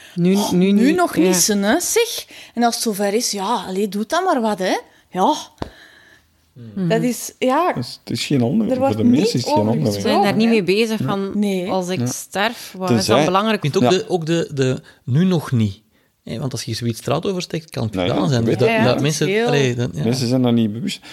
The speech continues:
Speaker 3: Nu, eh, wat dat, hè, want ons job begint soms veel vroeger,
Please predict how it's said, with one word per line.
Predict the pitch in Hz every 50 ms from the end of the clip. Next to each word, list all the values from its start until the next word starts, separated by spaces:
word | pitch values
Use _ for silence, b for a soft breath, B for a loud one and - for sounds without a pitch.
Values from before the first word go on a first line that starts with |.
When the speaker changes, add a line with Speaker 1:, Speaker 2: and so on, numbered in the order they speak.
| B B
Speaker 3:
Nu, | B 113 127 135 139 - - - - -
eh, | - - - - 55 50 - 69 85 - - _ - - - -
wat | - 110 107 107
dat, | - 104 101 95 - - - - _ _ _ - _ _ _ _
hè, | - 101 98
want | - 101 95 - - - - - - - _ _
ons | - 104 101 95 -
job | 113 110 - - - - - - - _ - _ -
begint | - - 101 95 98 95 -
soms | - 95 87 85 - -
veel | - 85 80 76
vroeger, | 76 - - 90 110 147 170